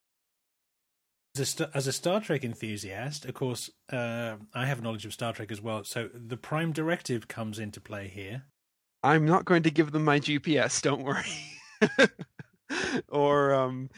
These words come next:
Speaker 2: uh, I, I think, though, that, I mean, if they see me in blue jeans and a t-shirt, what's gonna happen to the, um, the, the course of the universe? Nothing's gonna change. These people, if they're on this island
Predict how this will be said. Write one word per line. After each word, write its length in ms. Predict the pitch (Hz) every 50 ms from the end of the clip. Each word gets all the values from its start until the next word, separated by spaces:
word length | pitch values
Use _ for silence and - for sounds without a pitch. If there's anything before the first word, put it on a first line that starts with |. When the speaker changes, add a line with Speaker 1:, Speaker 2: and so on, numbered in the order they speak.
| - - - _ _ -
Speaker 2:
uh, 340 | - 123 123 120 123 123 - - - - - 71 - - - -
I, 120 | - 120 156
I 40 | 160
think, 380 | - - 254 240 196 131 -
though, 300 | - 190 180 175 170 165
that, 200 | 156 156 147 120 - _ _ _ -
I 40 |
mean, 180 | 151 151 147 147
if 100 | 147 -
they 140 | - 160 156
see 220 | - - 175 160
me 180 | 151 147 143 147
in 120 | 139 131
blue 220 | 123 135 139 143 135
jeans 300 | 135 139 139 139 131 120
and 60 | 135
a 80 | 123 -
t-shirt, 560 | - 139 139 135 - 143 139 131 127 123 - _ _ _ _ _ _ _ _ _ _ _ _ _
what's 180 | - 135 127 -
gonna 160 | - 139 127
happen 300 | 127 127 123 123 - 123
to 100 | 107 120
the, 300 | 113 120 117 117 117 113
um, 260 | 117 113 110 110 107 - _ _ _ _
the, 80 | - 110 -
the 80 | -
course 320 | 113 - - 123 120 - -
of 80 | 120
the 80 | 113 120
universe? 480 | 117 117 123 - - 110 - - - -
Nothing's 320 | 123 120 - 123 113 -
gonna 180 | - 117 113 107
change. 520 | - - 151 135 135 127 120 113 113 - - - - - _ _
These 240 | - 151 160 160 -
people, 520 | - - 160 160 139 - 143 131 127 117 - - _ _ _ _ _ _ _ _ _ -
if 180 | 143 131 -
they're 200 | - 147 143 143
on 140 | 143 147 147
this 200 | 139 139 127 -
island 640 | - 123 135 151 147 135 127 123 123 123 123 120